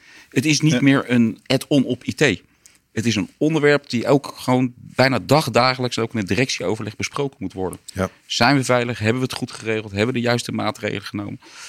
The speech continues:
Speaker 1: En die awareness zie ik nog niet overal.
Speaker 2: Nee, dus je
Speaker 1: En
Speaker 2: hebt
Speaker 1: daar
Speaker 2: niet
Speaker 1: maak ik me ook wel
Speaker 2: overtuigend
Speaker 1: zorgen over.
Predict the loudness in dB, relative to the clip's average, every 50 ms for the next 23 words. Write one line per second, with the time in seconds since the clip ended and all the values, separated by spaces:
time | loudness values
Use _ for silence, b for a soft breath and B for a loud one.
0 | B B B B B B _ _ 0 2 2 4 2 2 0 2 2 2 4 4
1 | 4 4 4 4 4 2 0 -2 -2 -2 -2 -4 -2 -4 -4 -6 -6 -6 -10 -14
2 | -16 _ _ _ _ -2 -2 0 0 -2 -2 -2 0 4 6 6 8 8 8 8
3 | 6 6 8 8 8 8 6 6 4 4 4 4 2 0 -6 -6 -8 -12